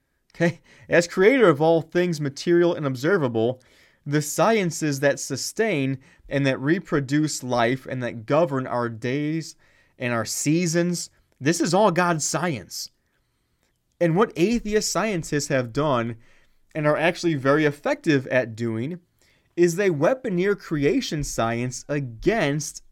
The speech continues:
God. You might ask, "Well, how do you weaponeer God's science against God?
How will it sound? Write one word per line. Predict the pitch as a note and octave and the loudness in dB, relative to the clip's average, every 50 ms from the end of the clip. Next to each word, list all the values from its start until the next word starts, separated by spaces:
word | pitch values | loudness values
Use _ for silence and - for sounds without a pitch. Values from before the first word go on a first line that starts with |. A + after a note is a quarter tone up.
| _ - B2 A#2 | _ -16 -10 -6
God. | B2+ C3+ E3 F#3+ C3+ F#2+ D#2 C#2+ - - - - - - _ _ _ _ _ _ _ _ _ _ _ _ _ - | -4 -2 -2 -4 -6 -8 -10 -14 -18 -20 -20 -20 -20 -20 _ _ _ _ _ _ _ _ _ _ _ _ _ -12
You | B2+ B2+ C#3 | -8 -4 0
might | C#3+ E3 E3+ E3 - | 2 4 4 4 2
ask, | D3+ D#3+ D#3+ D#3 - - | 2 0 0 0 -2 -6
"Well, | A#2+ A#2+ | -10 -8
how | - - F3+ G#3+ | -6 -4 -4 -2
do | B3 B3+ | -2 -2
you | F#3 C3+ | -2 2
weaponeer | B2 C3+ D3 - - C3+ C3+ C#3+ C#3+ C#3 B2+ | 2 2 0 0 -2 -2 0 0 0 0 0
God's | A2+ B2 A#2+ B2+ C3+ C3+ C3 B2+ | 0 0 0 2 2 0 0 -4
science | - - - B2 C3+ C#3+ B2+ A2+ G#2+ - A2+ | -4 -2 0 0 0 0 -2 -4 -6 -6 -8
against | A2+ A2 A#2 A#2 A2+ A2 A2 - G#2+ | -6 -2 -2 -2 -2 -4 -6 -10 -6
God? | G#2 A2 G2 F2+ F#2 E2+ | -6 -4 -4 -6 -8 -12